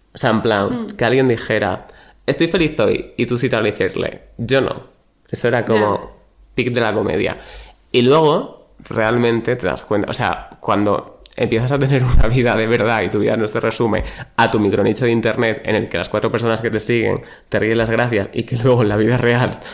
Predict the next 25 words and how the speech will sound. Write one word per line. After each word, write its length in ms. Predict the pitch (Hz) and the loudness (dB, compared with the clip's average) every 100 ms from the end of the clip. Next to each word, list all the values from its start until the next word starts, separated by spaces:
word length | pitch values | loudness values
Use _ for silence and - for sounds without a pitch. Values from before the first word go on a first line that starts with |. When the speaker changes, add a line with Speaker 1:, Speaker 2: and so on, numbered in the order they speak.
| - - - | -16 -12 0
Speaker 1:
pues 320 | - - 120 131 - - - - - | 2 2 -2 -10 -14 -20 -18 -18 -8
Speaker 2:
Eres 220 | 220 214 202 | -4 -2 0
un 120 | 202 | 0
puto 220 | 202 196 | 0 -2
cretino 260 | 196 151 139 | -2 2 2
Speaker 1:
eres 160 | 190 | 2
Speaker 2:
de 60 | 185 | 2
los 80 | 151 | 2
Speaker 1:
un 40 | 127 | 2
Speaker 2:
cojones 500 | 135 139 190 185 180 | 0 0 0 -2 -2
y 60 | |
nadie 180 | 185 180 | -2 -2
te 80 | 180 | 0
aguanta. 320 | 180 175 180 208 208 | -2 -2 -2 -4 -4
Speaker 1:
<laughs> 200 | 180 - | -6 -2
Exacto. 600 | 117 117 123 120 - 135 - - - - - | 0 2 -2 -2 -6 -6 -10 -20 -20 -20 -2
Pues 360 | 117 107 - - | 0 0 -6 -14
cuando 300 | - 107 101 | -4 0 0
tu 140 | 101 104 | 0 0
vida 260 | 107 143 | 0 0
cambia 300 | 139 147 139 | 0 0 0
y 40 | 107 | 0
sales 260 | 113 117 | 0 0
de 140 | 120 120 | 0 -2
eso 440 | 120 117 113 - | -2 -2 -4 -8